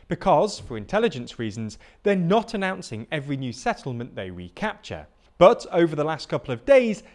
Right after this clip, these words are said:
there have been well-verified reports that Ukrainian forces have continued moving along the western bank of the Dnipro and the Ducheni down to the town of Kachkarivka. Kachkarivka is less than ten kilometres away from Mylove,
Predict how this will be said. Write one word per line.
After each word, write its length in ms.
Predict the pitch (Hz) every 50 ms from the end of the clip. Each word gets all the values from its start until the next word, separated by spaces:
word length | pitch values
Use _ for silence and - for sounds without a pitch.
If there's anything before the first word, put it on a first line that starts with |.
| _ _
there 140 | - 226 202
have 420 | - - - 233 247 226 190 -
been 340 | - 190 185 185 180 170 139
well-verified 880 | 123 151 180 208 214 196 165 190 185 185 185 175 - - 175 165 151 143
reports 540 | 147 - - - 254 240 196 - - - - - _ _ -
that 100 | 214 214
Ukrainian 720 | 196 208 208 - - - 208 214 226 214 214 208 190 170
forces 600 | - - 254 262 262 240 - - 131 120 117 -
have 280 | - - 190 190 - -
continued 720 | - 185 185 175 - - - 170 180 165 135 113 107 107 117
moving 320 | 143 147 156 139 139 131
along 360 | 127 139 175 208 196 180 175
the 80 | 156 151
western 480 | 123 139 131 - - - 123 113 110
bank 340 | 107 - 147 143 135 120 -
of 80 | 123 110
the 80 | 120
Dnipro 720 | 110 104 123 165 208 247 226 - - - 131 107 104 107 - - - - - - -
and 180 | 160 170 170
the 60 | 160 139
Ducheni 880 | - - 117 101 - - - 208 220 220 202 151 120 113 110 110 - _ - -
down 320 | - 196 208 233 247 240
to 100 | - -
the 100 | - 208
town 400 | 196 - - 247 247 202 165 160
of 140 | 170 165 -
Kachkarivka. 960 | - 190 - - - - - - 123 135 185 202 180 - - - 95 82 78 - _ _ _ _ _ _ -
Kachkarivka 1000 | - 262 226 - - - - 208 202 226 254 262 - - - - 104 101 110 -
is 140 | 147 143 143
less 340 | 160 170 214 233 214 - -
than 220 | - 151 151 143
ten 320 | - - 233 247 254 240
kilometres 560 | - - 185 190 214 220 220 - - 147 117 120
away 280 | 107 95 92 90 90
from 280 | 90 - - 127 123 127
Mylove, 720 | 127 113 107 110 135 190 220 220 185 123 98 82 80 78